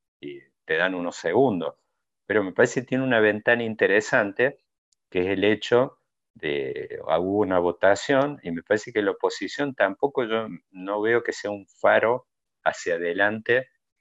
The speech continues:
eh, que no, no veo que se coman los chicos crudos para nada, y que me parece que tiene bastante terreno vacante.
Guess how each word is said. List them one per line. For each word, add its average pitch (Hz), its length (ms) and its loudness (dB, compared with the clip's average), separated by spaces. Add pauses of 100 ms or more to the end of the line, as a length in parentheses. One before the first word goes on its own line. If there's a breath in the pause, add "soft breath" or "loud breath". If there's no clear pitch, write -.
(120)
eh, 76 320 -14 (160)
que 80 140 -14
no, 85 180 -6
no 87 140 -6
veo 101 160 2
que 85 80 -4
se - 160 -10
coman 85 300 -4
los 73 100 -12
chicos - 360 -8
crudos 92 460 -2
para 78 200 0
nada, 104 400 4
y 78 80 -4
que 69 220 -10 (600)
me - 80 -18
parece 95 300 -2
que 90 100 -2
tiene 101 240 -2
bastante 95 600 -2
terreno 85 720 -2
vacante. 78 720 -2